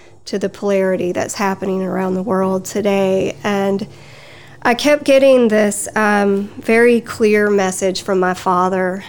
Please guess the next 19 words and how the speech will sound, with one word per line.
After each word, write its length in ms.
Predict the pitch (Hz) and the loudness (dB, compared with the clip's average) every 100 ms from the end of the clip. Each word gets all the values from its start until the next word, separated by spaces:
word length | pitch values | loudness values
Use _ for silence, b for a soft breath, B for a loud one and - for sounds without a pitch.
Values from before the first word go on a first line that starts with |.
| - - | -12 -4
who 140 | 196 | -4
has 280 | 202 196 - | -2 -6 -6
passed 380 | 202 190 190 196 | -2 -2 -2 -4
away. 600 | 185 185 180 180 185 - | -2 0 0 -2 -4 -4
And, 400 | 190 190 185 - | -2 -2 -2 -2
um, 240 | 190 190 190 | -2 0 -2
at 140 | 196 | -2
the 80 | 220 | -4
time 400 | - 262 277 277 | -4 0 0 2
when 120 | 226 | 0
I 120 | 208 196 | 0 0
would 140 | 185 | 0
hear 280 | 190 208 202 | 0 0 2
it, 180 | 170 - | 0 -4
I 100 | 190 | -4
was 160 | 185 196 | -2 0
always 320 | 190 185 185 | 0 -2 -2
very, 320 | 190 190 190 | 0 0 0
very 560 | 185 185 185 180 185 | 0 0 0 0 -2